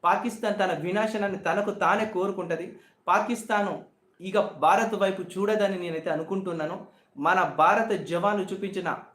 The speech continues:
చొరవ, ధైర్యం అంతా చూస్తే నేను చాలా గర్వంగా సంతోషపడుతున్నా. ఈరోజు భారతదేశం సగర్వంగా చెప్పుకోగలుగుతుంది. ఆపరేషన్ సింధూర్ ద్వారా,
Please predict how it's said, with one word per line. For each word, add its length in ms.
చొరవ, 220
ధైర్యం 540
అంతా 420
చూస్తే 360
నేను 140
చాలా 220
గర్వంగా 580
సంతోషపడుతున్నా. 880
ఈరోజు 560
భారతదేశం 840
సగర్వంగా 560
చెప్పుకోగలుగుతుంది. 960
ఆపరేషన్ 500
సింధూర్ 360
ద్వారా, 480